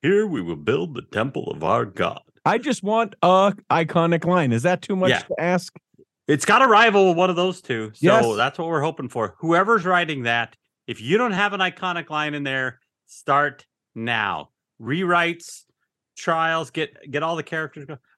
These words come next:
Speaker 1: I know you, you script writers probably, uh, are not seeking for the iconic line, but that's gotta be there.
Speaker 2: But you will.
Speaker 1: Something that missionaries will quote
Speaker 2: Mm-hmm.
Speaker 1: everywhere.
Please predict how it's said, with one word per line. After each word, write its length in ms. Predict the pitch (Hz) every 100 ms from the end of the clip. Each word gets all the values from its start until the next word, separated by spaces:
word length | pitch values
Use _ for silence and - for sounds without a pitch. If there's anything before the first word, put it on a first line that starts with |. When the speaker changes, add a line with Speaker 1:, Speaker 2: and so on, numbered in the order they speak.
| -
Speaker 1:
I 120 | 147
know 120 | 151
you, 240 | 151 135 -
you 160 | 120
script 320 | 120 - 143 -
writers 420 | 127 123 120 -
probably, 680 | - 123 123 104 117 110 107
uh, 280 | 107 101 104
are 200 | - 107
not 260 | 110 104
seeking 460 | - - 113 117 107
for 400 | - 104 95 92 _ _ _
the 60 | -
iconic 640 | 104 101 - 107 90 -
line, 300 | 98 87 80
but 180 | 82 - _ _ _
that's 240 | 117 101 -
gotta 220 | 92 82
be 160 | - -
there. 220 | - _
Speaker 2:
But 140 | 123
you 160 | - 190
will. 60 | 196
Speaker 1:
Something 260 | 175 143 226
that 160 | 202 151
missionaries 720 | 165 190 220 190 202 208 -
will 140 | 151
quote 480 | 135 - 185 202 196 _ _ _ _ _ _ _ _ 117
Speaker 2:
Mm-hmm. 340 | 98 131 165 170
Speaker 1:
everywhere. 640 | 139 123 87 90 - _